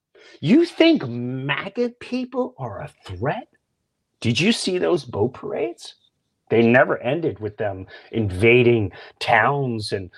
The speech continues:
raping women and stringing up minorities. I mean, <laughs> I mean, they were called K K K and everything else. And I'm not a maga guy.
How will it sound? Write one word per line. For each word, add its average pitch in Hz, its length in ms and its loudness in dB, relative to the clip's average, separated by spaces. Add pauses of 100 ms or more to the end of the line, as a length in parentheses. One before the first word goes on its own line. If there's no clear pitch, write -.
(160)
raping 107 640 -4
women 113 420 -4
and 87 300 -12
stringing 104 640 -2
up 110 160 2
minorities. 92 960 -4
I 92 60 -4
mean, 90 300 -10
<laughs> - 40 -12
I 104 120 2
mean, 87 240 -8
they 80 120 -18
were 104 220 -8
called 87 480 -4
K 92 200 -10
K 85 280 -16
K 101 200 -8
and 92 100 -8
everything 87 380 -10
else. 135 280 -4 (300)
And 139 100 0
I'm 226 160 2
not 285 180 -2
a 269 60 0
maga 240 360 -4
guy. 104 240 -8